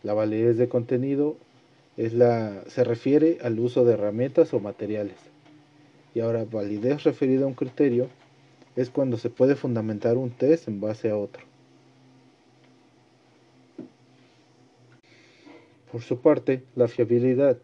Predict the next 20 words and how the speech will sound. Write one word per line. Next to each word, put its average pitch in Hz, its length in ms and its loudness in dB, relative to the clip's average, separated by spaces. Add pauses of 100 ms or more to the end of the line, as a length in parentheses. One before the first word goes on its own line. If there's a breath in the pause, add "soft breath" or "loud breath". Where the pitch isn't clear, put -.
(200)
se 131 120 4
refiere 123 360 2
a - 20 4
la 127 160 4
similitud 107 680 -4
de 131 160 4
resultados 117 680 -4
en 104 160 -10
diferentes 104 500 -6
situaciones. 104 680 -10 (180)
Es 101 120 -12
decir, 110 320 -2
si 101 140 -12
se 110 140 -2
realiza 110 380 -2
un 117 100 -4
test 120 300 2
a 110 40 -6
una 113 160 -6
persona 107 540 -6